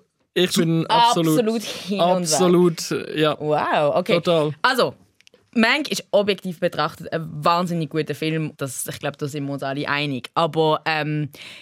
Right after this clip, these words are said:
Speaker 3: ich habe den Film zweimal müssen schauen.
Speaker 2: Ah, du hast ihn noch ein
Speaker 3: Zum,
Speaker 2: zweites Mal
Speaker 3: ich habe
Speaker 2: gesehen in
Speaker 3: noch
Speaker 2: der
Speaker 3: ein zweites Mal
Speaker 2: Zwischenzeit?
Speaker 3: gesehen, zum die Hälfte checken. Und ich würde behaupten, dass ich jemand bin, der sich mit diesen, äh, Themen und mit diesen Figuren, die in diesem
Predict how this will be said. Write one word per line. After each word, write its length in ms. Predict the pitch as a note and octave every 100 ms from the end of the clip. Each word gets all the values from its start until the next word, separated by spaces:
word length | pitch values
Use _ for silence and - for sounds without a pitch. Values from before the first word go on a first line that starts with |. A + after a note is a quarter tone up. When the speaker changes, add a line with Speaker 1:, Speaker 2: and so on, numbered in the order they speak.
| -
Speaker 3:
ich 140 | A#3
habe 100 | C#4+
den 120 | C4 B3+
Film 400 | B3 A#3 A#3 A3+ _ _ -
zweimal 600 | - D3+ E3 G3 A#3+ A#3
müssen 300 | G#3+ G3 E3
schauen. 540 | E3 D#3+ D3 C3+ D3 -
Speaker 2:
Ah, 100 | -
du 100 | C#3
hast 100 | F3+
ihn 60 | E3
noch 80 | D#3
ein 60 |
Speaker 3:
Zum, 80 | F3
Speaker 2:
zweites 320 | C#3+ D3 D#3
Mal 100 | D#3
Speaker 3:
ich 80 | D3
habe 120 | F#3+
Speaker 2:
gesehen 0 |
in 40 | F3+
Speaker 3:
noch 80 | E3+
Speaker 2:
der 100 | E3
Speaker 3:
ein 60 |
zweites 220 | D#3 F3+
Mal 140 | F#3+ F3+
Speaker 2:
Zwischenzeit? 200 | A2+ -
Speaker 3:
gesehen, 260 | - G3+ -
zum 320 | F#3 - A#3 G#3+
die 160 | -
Hälfte 640 | - A#3 A#3+ D4+ D4 C4+ B3
checken. 480 | B3 A3 - E3+ F#3 - -
Und 160 | G3+
ich 100 | A3+
würde 180 | A#3 G3
behaupten, 440 | - F3+ E3+ F3 E3+
dass 120 | E3+
ich 100 | E3+
jemand 300 | F3 D#3+ D#3
bin, 160 | E3 D3+
der 100 | D#3
sich 140 | D#3
mit 180 | D#3 D3
diesen, 280 | C#3 C3+ C3 - - - -
äh, 200 | D3 D3
Themen 400 | - G3 G#3 G3+
und 120 | E3
mit 120 | D#3
diesen 180 | D3+ D3
Figuren, 600 | D3 D3 F3 E3+ E3 D#3+
die 100 | D#3
in 140 | D3 C3+
diesem 320 | C3+ C3